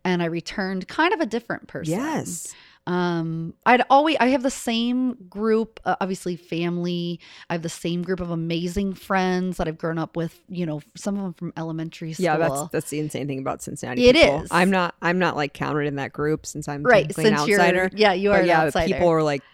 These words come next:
Speaker 2: "These are my
Speaker 1: Uh,
Speaker 2: friends from grade school." I'm like, "Damn."
Speaker 1: It's cr-, it is crazy. I
Speaker 2: You
Speaker 1: mean,
Speaker 2: guys really still like each
Speaker 1: I have,
Speaker 2: other?
Speaker 1: yeah.
Speaker 2: That's amazing.
Speaker 1: <laughs> It's so, it's so true. But what's really cool about it is that I'm making new friends.
Speaker 2: Yeah.
Speaker 1: And I do feel myself, like,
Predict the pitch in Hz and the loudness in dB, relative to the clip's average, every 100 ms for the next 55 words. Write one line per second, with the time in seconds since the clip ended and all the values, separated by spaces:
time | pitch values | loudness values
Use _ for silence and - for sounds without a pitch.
0 | - 175 190 196 - 170 170 165 170 175 | -2 2 6 4 4 0 0 0 4 4
1 | - - 156 - - - _ - - - | 4 2 2 0 -8 -12 _ -16 -16 -16
2 | - - 226 220 - 196 - 294 220 - | -18 -4 -4 -4 -12 -14 -8 -2 0 6
3 | 226 311 415 - 233 294 415 - - 226 | 6 6 4 2 2 2 -2 -6 2 4
4 | 330 349 - 254 349 - 330 262 349 - | 6 4 4 0 0 -2 -2 0 -2 -2
5 | 170 - 247 262 311 285 269 311 285 349 | 2 4 6 6 10 10 10 10 10 10
6 | 392 320 226 285 302 392 392 554 - 440 | 10 8 8 8 8 8 12 12 12 6
7 | 294 392 381 - 226 - - - 202 190 | 6 0 -2 2 2 2 -6 2 2 2
8 | - 196 - - 185 190 277 214 131 - | 0 -6 -4 -2 -2 -2 -2 -2 -4 -8
9 | 339 - - 247 214 226 - 202 196 190 | -8 -8 0 2 6 4 2 -2 -2 -2
10 | 185 165 151 185 - 160 165 160 156 151 | -4 -2 0 0 -2 -4 -4 -4 -6 -6
11 | 151 147 147 - - - 214 208 123 104 | -6 -6 -8 -14 -16 -4 0 0 -2 -8
12 | - 202 196 185 208 - 208 202 208 - | -4 0 0 0 -4 -2 0 0 -2 -2
13 | 185 180 170 - | -4 -4 -6 -10